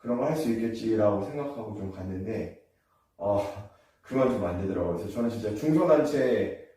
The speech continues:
종합격투기 거기 가가지고 이제 의자만 주구장창 날랐는데, 예. 그래도 저는 이제 제 유학이 실패하지 않았다고 생각하는 게 뭐냐면은,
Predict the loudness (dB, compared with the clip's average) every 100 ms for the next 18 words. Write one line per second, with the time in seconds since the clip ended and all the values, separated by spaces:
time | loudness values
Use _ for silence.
0 | _ _ 2 4 4 -2 -2 -2 -2 -2
1 | -4 -4 -4 -4 -4 -6 -6 -6 -6 0
2 | 2 4 2 -2 -4 -4 -4 -6 -8 -8
3 | -8 -8 -8 -10 -10 -8 -8 -10 -18 _
4 | _ _ _ 2 6 8 8 8 6 4
5 | 2 2 2 2 2 0 -2 0 2 4
6 | 2 2 0 0 -2 4 6 6 2 0
7 | -2 0 -2 -4 -4 -6 -8 -6 -6 -4
8 | -4 -4 -4 -4 -8